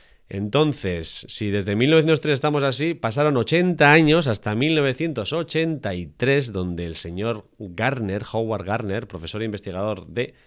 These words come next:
Harvard y premio Príncipe de Asturias dos mil once, para que os hagáis a la idea de la importancia que tuvo, plantea un nuevo concepto de inteligencia, una nueva forma de medir, de capacitar a las personas.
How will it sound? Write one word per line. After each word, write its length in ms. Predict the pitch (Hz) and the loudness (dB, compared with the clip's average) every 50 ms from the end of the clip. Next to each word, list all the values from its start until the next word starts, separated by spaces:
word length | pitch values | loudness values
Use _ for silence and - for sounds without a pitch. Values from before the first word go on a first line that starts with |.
| _ _ _ _ - - - 101 | _ _ _ _ -20 -14 -6 -2
Harvard 460 | 123 147 143 113 90 82 76 78 - - _ _ _ _ _ - - - _ _ _ _ _ _ _ - | 0 0 0 0 -4 -6 -8 -10 -12 -18 _ _ _ _ _ -20 -20 -20 _ _ _ _ _ _ _ -4
y 180 | 208 233 247 | -2 -2 -2
premio 520 | 214 185 208 202 214 220 214 208 180 151 123 | -2 0 2 4 4 4 6 4 4 4 4
Príncipe 340 | 139 175 196 185 190 160 156 | 2 2 4 4 4 4 4
de 80 | 135 | 4
Asturias 360 | 120 - - 170 170 160 123 | 4 2 0 2 2 2 2
dos 180 | 104 104 98 107 | 2 0 0 2
mil 200 | 156 170 139 120 | 4 4 6 6
once, 440 | 123 147 170 180 175 - 117 139 143 | 6 6 4 2 0 0 -2 -2 0
para 140 | 113 95 - | -2 -4 -6
que 80 | 80 | -6
os 100 | 80 85 | -8 -4
hagáis 200 | 85 92 120 127 | -4 -2 -2 -2
a 40 | 147 | -2
la 80 | 127 104 | 0 0
idea 260 | 98 95 117 120 113 | 0 2 2 2 2
de 120 | 104 98 | 2 0
la 100 | 90 87 | -2 -2
importancia 480 | 87 80 82 78 80 95 110 110 127 95 | -4 -6 -8 -8 -8 -8 -6 -6 -6 -8
que 100 | 82 76 | -8 -8
tuvo, 400 | 73 117 117 95 98 123 151 - - - - - - - - _ _ - | -6 -6 -4 -2 -4 -4 -6 -10 -16 -20 -20 -20 -20 -20 -20 _ _ -6
plantea 360 | - 120 123 135 135 196 196 | -4 -2 -2 0 0 0 2
un 120 | 190 180 | 2 4
nuevo 200 | 175 185 196 196 | 4 4 4 4
concepto 540 | 170 170 165 156 - 175 180 160 - 190 175 | 2 2 0 0 0 -2 -4 -2 0 0 2
de 100 | 156 175 | 2 4
inteligencia, 800 | 175 175 165 151 123 117 107 101 98 92 - 101 92 90 - 98 | 4 4 2 2 2 2 2 2 0 -2 -2 -4 -4 -4 -4 -4
una 140 | 101 117 127 | -2 0 2
nueva 200 | 139 143 135 127 | 2 2 0 0
forma 360 | - - 143 143 147 147 143 | 0 -2 -2 -2 0 -2 -2
de 180 | 127 135 143 139 | 0 0 0 0
medir, 460 | 123 104 92 87 80 80 82 73 73 | -2 -2 -4 -6 -6 -8 -10 -10 -10
de 200 | 73 92 92 - | -8 -10 -8 -8
capacitar 540 | - 95 90 - 87 85 92 82 - 101 107 | -8 -10 -8 -8 -10 -10 -10 -8 -4 -4 -2
a 40 | 101 | -2
las 140 | 92 85 | -4 -6
personas. 640 | - - 76 73 - 87 80 69 65 65 - - - | -8 -12 -12 -12 -10 -12 -12 -12 -14 -16 -18 -18 -18